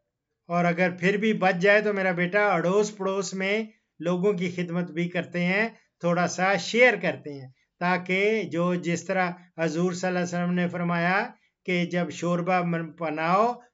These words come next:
तो थोड़ा पानी डाल लिया करो, ताकि और ज़्यादा बढ़ जाए, और पड़ोसियों को भी दे दिया करो। ये तो हमारे हजूर सल्लल्लाहु अलैहि वसल्लम की तालीमात हैं।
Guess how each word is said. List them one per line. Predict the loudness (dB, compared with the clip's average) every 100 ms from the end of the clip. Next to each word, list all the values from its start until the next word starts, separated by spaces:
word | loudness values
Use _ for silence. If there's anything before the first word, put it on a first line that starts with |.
| _
तो | -6
थोड़ा | -2 0 0
पानी | -2 -2 2
डाल | 4 4 4
लिया | 2 0
करो, | 0 -2 -2 -2 -4 -10 _ -4
ताकि | -2 0 -2 0
और | 0 0 0 2
ज़्यादा | 0 0 0 -2
बढ़ | -2 -2 -2
जाए, | 0 2 2 0 -4 _ _
और | 0 0 0
पड़ोसियों | -2 -2 -2 -2 0 -2
को | -2 -2
भी | -2 -2 -4 -10 _ -4
दे | -2
दिया | -2 0 0 0
करो। | -2 -2 0 0
ये | -2 -4
तो | -2 -4 -4 -6 -14 _ _
हमारे | -6 -2 -2 0 0
हजूर | 0 0 0 -2
सल्लल्लाहु | 0 -2 -2 -2
अलैहि | -6
वसल्लम | -8 -6
की | -6
तालीमात | -2 -2 -2 -4 -4 -6 -8
हैं। | -14 -16